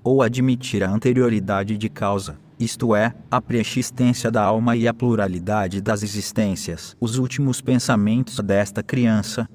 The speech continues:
ao desencarnar, foram para Deus e para o caridoso médico que dela se condoeu. Decorrido algum tempo, foi o seu espírito evocado na Sociedade de Paris,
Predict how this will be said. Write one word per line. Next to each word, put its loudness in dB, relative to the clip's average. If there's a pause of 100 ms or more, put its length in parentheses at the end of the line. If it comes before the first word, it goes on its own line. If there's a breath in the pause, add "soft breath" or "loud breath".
ao 2
desencarnar, 0 (160)
foram 0
para 0
Deus 2
e -4
para 2
o 0
caridoso -2
médico 0
que -6
dela 0
se -6
condoeu. 0 (400)
Decorrido 2
algum 0
tempo, -4
foi 2
o 0
seu 0
espírito -2
evocado -2
na 2
Sociedade -2
de -2
Paris, 0